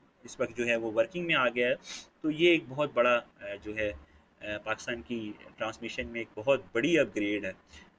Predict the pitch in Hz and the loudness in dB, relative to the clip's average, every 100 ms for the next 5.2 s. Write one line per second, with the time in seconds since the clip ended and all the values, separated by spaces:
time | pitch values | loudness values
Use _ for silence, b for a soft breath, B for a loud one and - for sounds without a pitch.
0 | 117 110 107 117 117 107 113 110 110 95 | -2 -2 0 0 0 0 -4 -4 -6 -6
1 | 120 120 120 117 113 - 110 98 95 - | -2 -4 -4 -8 -8 -8 -12 -12 -14 -16
2 | - _ 95 92 95 92 98 - - _ | -20 _ -20 -18 -18 -18 -20 -20 -20 _
3 | - 120 131 131 127 123 120 123 - 123 | -2 0 2 2 2 2 0 -2 -2 -2
4 | 117 110 101 107 117 110 104 95 98 98 | -2 -6 -12 -16 -16 -14 -12 -10 -12 -14
5 | - 98 | -18 -20